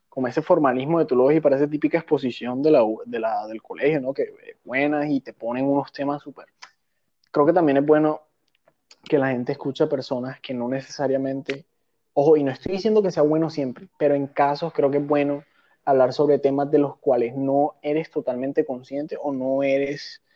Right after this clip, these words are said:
totalmente especialista en ese tema, pero es bueno escuchar esa opinión porque creo que de ese tipo de opiniones también se derivan informaciones que necesitan saber las personas y que son muy útiles, aunque parezca contradictorio. Y, marica, ya está, ya está.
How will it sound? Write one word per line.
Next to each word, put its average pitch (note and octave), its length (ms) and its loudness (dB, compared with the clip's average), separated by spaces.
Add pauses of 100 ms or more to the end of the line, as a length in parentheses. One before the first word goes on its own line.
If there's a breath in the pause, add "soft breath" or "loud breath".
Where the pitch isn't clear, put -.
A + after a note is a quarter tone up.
(200)
totalmente C3 600 0
especialista C#3 600 -6
en C#3 80 -4
ese C#3 180 -6
tema, C3+ 260 -6
pero B2 140 -4
es A2 60 -12
bueno B2 160 -4
escuchar D3 340 -6
esa D3 140 -2
opinión B2+ 340 -6
porque - 320 -8 (1000 soft breath)
creo E3+ 220 2
que G#3 100 4
de F#3 200 0
ese E3+ 180 0
tipo F#3+ 320 0
de F#3 60 4
opiniones D3 560 -4
también C#3 240 -4
se D3 120 0
derivan C#3 600 2
informaciones C#3+ 1040 -4
que - 100 -8
necesitan C3+ 500 -6
saber C#3+ 180 0
las C#3+ 120 0
personas C#3 400 -10
y D#3 80 -6
que D#3 140 -12
son B2 140 -8
muy C3 200 -2
útiles, B2+ 380 -6 (160)
aunque C#3+ 260 -4
parezca C#3+ 640 -8 (260)
contradictorio. B2+ 800 -4 (760 soft breath)
Y, A2+ 160 -10
marica, - 460 -14
ya - 180 -16
está, F3 380 -10 (180)
ya - 100 -20
está. D#3+ 600 0